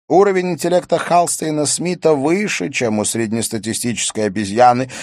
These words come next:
и я даже предполагаю, что он понял, для чего вообще вся эта викторина, и всё-таки он не смог выпустить из рук победу. Он просто не смог.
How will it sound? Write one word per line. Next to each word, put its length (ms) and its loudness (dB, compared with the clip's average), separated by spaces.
и 60 -4
я 140 4
даже 180 2
предполагаю, 640 2
что 200 0
он 180 0
понял, 540 2
для 180 -4
чего 300 -2
вообще 500 0
вся 220 -4
эта 240 -2
викторина, 680 2
и 80 0
всё-таки 320 0
он 140 0
не 80 0
смог 500 -6
выпустить 640 -4
из 120 -4
рук 200 -6
победу. 520 -4
Он 160 4
просто 400 4
не 200 2
смог. 500 2